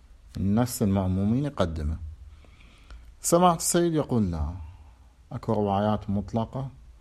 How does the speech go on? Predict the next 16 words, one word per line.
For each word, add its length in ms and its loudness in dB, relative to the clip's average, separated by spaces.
دلت 500 4
على 320 2
أنه 320 2
مطلقا 640 -2
يجوز 320 -4
أن 140 -4
يقدم 440 -2
شخص 400 -6
آخر، 320 -8
ما 120 -2
قيدت 520 0
إلا 180 -2
يكون 320 -2
من 260 -2
نفس 320 0
الجماعة، 640 -2